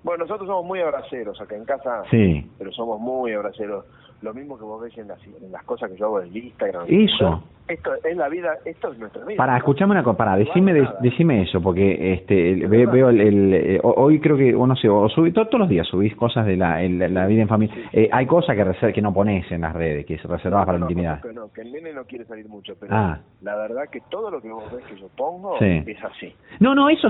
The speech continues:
Speaker 2: sí, seguro, pero digamos, guarda-, guardás algo también pa-, a-, afuera, para tu
Speaker 1: Sí.
Speaker 2: intimidad.
Speaker 1: Sí, guardo poco, porque la verdad,
Speaker 2: <laughs>
Speaker 1: guardo cosas que
Speaker 2: Me gusta que lo digas, guardo poco.
Speaker 1: <laughs> Somos un desastre.
Speaker 2: <laughs> Está bien.
Speaker 1: Digamos, yo lo que tengo miedo, porque hoy me lo,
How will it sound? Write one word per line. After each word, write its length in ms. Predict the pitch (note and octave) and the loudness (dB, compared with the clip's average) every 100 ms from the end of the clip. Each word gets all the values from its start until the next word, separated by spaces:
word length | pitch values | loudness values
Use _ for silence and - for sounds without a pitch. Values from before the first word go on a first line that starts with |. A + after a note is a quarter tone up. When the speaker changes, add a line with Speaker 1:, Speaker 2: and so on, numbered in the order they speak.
| - | 2
Speaker 2:
sí, 160 | C4+ G3 | 2 4
seguro, 400 | D#3+ G#3+ G3+ B2+ | 4 4 4 2
pero 160 | A#2+ A#2+ | 4 4
digamos, 240 | C#3+ B2+ | 4 4
guarda-, 280 | A2 A#2 B2+ | 4 4 2
guardás 400 | B2+ D3+ F#3+ - | 2 4 2 2
algo 200 | B2+ A2+ | 0 0
también 320 | G#2 G#2+ G#2+ | 0 -2 -2
pa-, 120 | F2 C#2+ | -2 -2
a-, 200 | G2+ F2+ | -2 -2
afuera, 420 | G2+ - A2 F2+ E2 | -2 2 2 2 0
para 140 | F#2+ | -2
tu 60 | F2+ | 0
Speaker 1:
Sí. 60 | G#2+ | -2
Speaker 2:
intimidad. 500 | G#2 G#2 G2 D#2 E2 _ _ _ _ _ _ _ _ _ | 0 0 0 -2 -10 _ _ _ _ _ _ _ _ _
Speaker 1:
Sí, 200 | F#3+ A3 | -20 -20
guardo 440 | F#3+ G3+ A3 A3+ - | -20 -18 -18 -16 -16
poco, 380 | E3 B2 - A#2 | -12 -14 -14 -18
porque 240 | - C3 | -4 -2
la 80 | B2+ | 0
verdad, 220 | E3 E3+ | -4 0
Speaker 2:
<laughs> 180 | F3+ - | -2 0
Speaker 1:
guardo 240 | F#3 - | -2 -2
cosas 280 | - F#3+ F#3+ | -16 -14 -6
que 380 | G3 F3 F#3+ C#4+ G#3 | 2 2 4 4 4
Speaker 2:
Me 120 | D3+ | 6
gusta 240 | G3 G3+ | 6 4
que 80 | D#3+ | 4
lo 120 | D#3 D#3 | 4 4
digas, 260 | C#3 C#3+ | 6 6
guardo 300 | D3+ F#3+ E3+ | 6 6 4
poco. 360 | E3 - D3+ D3 | 2 0 -2 -2
Speaker 1:
<laughs> 80 | - - - C#4 - F#4 F4+ - - - - - | -2 -4 -2 -4 -4 -6 -4 -6 -4 -4 -4 -4
Somos 340 | G3+ - - | -6 -8 -14
un 140 | - | -20
desastre. 380 | - G#2 A2 - - | -20 -20 -12 -12 -2
Speaker 2:
<laughs> 400 | C4+ D#4 - G#3 | 4 4 4 2
Está 220 | F#3 G3 G3+ | 0 2 -2
bien. 260 | - - - _ C#4 D4 C#4 C4+ G#3+ F3+ _ | 0 -4 -6 _ 2 2 -2 -4 -8 -14 _
Speaker 1:
Digamos, 320 | B2 D3 C#3 | -14 -14 -14
yo 120 | G3+ | -16
lo 100 | G3+ E3 | -16 -16
que 80 | D#3+ | -16
tengo 200 | F#3+ C#3 | -18 -18
miedo, 240 | E3 G3+ | -16 -18
porque 240 | B2+ A2+ G#2 | -20 -20 -18
hoy 160 | E3 G#3+ | -18 -16
me 120 | D#3+ | -18
lo, 160 | A#2 | -20